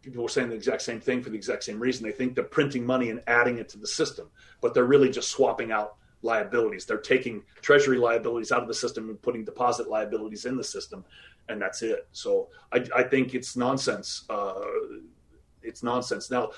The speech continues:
we can talk about longer term implications of do-, the dollar as a reserve currency and whether there'll be challengers, but it, it, this idea that we're gonna be debasing the dollar, I mean, we heard all these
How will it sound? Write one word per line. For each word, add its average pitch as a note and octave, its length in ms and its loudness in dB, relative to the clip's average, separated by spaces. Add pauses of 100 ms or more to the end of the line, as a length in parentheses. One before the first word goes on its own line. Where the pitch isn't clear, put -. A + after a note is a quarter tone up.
(160)
we B2 140 0
can B2 80 0
talk C3+ 200 4
about A#2 180 2
longer D#3+ 280 6
term C3 200 6
implications A#2+ 580 0
of G#2+ 140 -8
do-, A#2+ 240 4
the A2 160 -4
dollar A2 260 0
as G#2 100 -8
a G#2 40 -14
reserve B2+ 400 2
currency A#2 540 2
and G#2+ 100 -4 (260)
whether A2 240 2
there'll G#2 280 -2
be - 140 -10
challengers, C3+ 440 2 (320)
but A#2+ 280 2
it, D3 120 -8 (140)
it, - 120 -12 (640)
this - 140 0
idea C3+ 460 8
that B2 160 6
we're B2 100 2
gonna A#2+ 260 2
be A#2 100 -8
debasing B2 340 0
the A2 200 -2
dollar, B2+ 280 8
I - 60 6
mean, A#2 100 -6
we A#2 100 -4
heard A#2+ 220 8
all B2 160 6
these A#2 180 -4